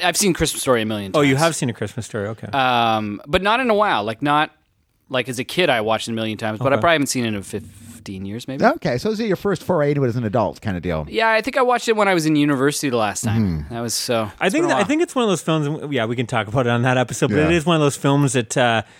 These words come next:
Speaker 2: I feel like it works with each generation. Like, as a kid, it's awesome, and you watch it from a,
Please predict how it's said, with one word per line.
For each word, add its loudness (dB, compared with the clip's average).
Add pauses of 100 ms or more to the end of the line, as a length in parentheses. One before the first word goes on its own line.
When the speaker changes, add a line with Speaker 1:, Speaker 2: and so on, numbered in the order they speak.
(380)
Speaker 2:
I 4
feel 0
like 2
it 4
works 0
with 0
each 0
generation. 2
Like, 0
as 2
a 0
kid, 0
it's 0
awesome, 2 (240)
and 2
you 4
watch 2
it -4
from 0
a, 2